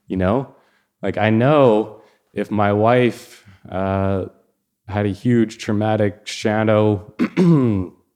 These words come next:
getting to know her shadow and having to integrate that experience,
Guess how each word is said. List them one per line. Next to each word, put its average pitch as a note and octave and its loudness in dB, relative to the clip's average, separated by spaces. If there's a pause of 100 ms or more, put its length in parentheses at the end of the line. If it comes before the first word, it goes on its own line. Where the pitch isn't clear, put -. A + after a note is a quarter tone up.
(420)
getting A2+ 2
to A2+ -4
know A2+ 4
her C3+ 2
shadow F#2+ 0
and E2+ -4
having G2 0
to F#2+ -2
integrate G#2 -2
that E2+ -6
experience, D#2 -14